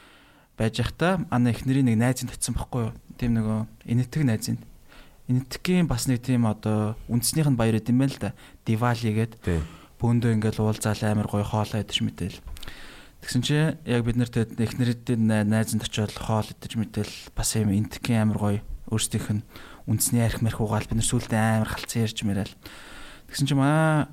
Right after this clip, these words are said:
Speaker 1: одоо эхнэрийн тэр найзынх нь нөхөр нь бас одоо тийм нөгөө Дубайд амар том хөрөнгө оруулалтын санд ажилладаг Энэтхэг байгаа байхгүй юу?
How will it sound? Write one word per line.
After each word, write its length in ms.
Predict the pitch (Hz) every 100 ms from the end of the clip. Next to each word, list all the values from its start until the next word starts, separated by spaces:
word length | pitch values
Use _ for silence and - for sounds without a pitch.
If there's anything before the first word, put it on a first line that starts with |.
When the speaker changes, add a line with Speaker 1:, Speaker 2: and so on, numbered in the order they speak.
| - 117
Speaker 1:
одоо 160 | 113
эхнэрийн 320 | 110 135 131
тэр 160 | 123 113
найзынх 400 | 117 117 117 113
нь 160 | 113 110
нөхөр 180 | - 160
нь 80 | 175 -
бас 320 | - - - -
одоо 400 | 110 - 107 104
тийм 240 | 110 107
нөгөө 320 | 107 104 -
Дубайд 400 | 107 131 135 117
амар 240 | 113 110 -
том 160 | 107
хөрөнгө 320 | 120 127 117
оруулалтын 240 | 107 - 107
санд 160 | 110
ажилладаг 480 | 104 - - - - - - - - 113
Энэтхэг 240 | 117 -
байгаа 160 | 117 107 -
байхгүй 160 | 131
юу? 80 | 117